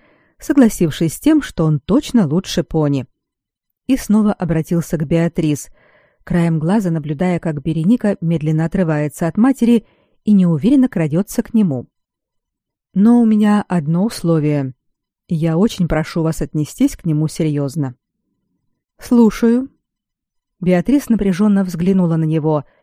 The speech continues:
потом посмотрела на совершенно счастливую Алеонору и по чуть-чуть продвигающуюся к цели Беренику. «Я хочу, чтобы наш брак некоторое время был белым», сказал Аластор.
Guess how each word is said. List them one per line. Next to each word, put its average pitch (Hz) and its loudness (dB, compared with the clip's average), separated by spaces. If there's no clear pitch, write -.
потом 202 0
посмотрела 175 0
на 165 0
совершенно 165 -2
счастливую 165 -2
Алеонору 156 -2
и - -8
по 147 -4
чуть-чуть - -6
продвигающуюся 185 -2
к - -20
цели 160 0
Беренику. 151 -2
«Я 196 4
хочу, 196 0
чтобы 170 -4
наш 165 -2
брак 254 0
некоторое 233 6
время 208 4
был 190 2
белым», 143 0
сказал 165 -4
Аластор. 160 -4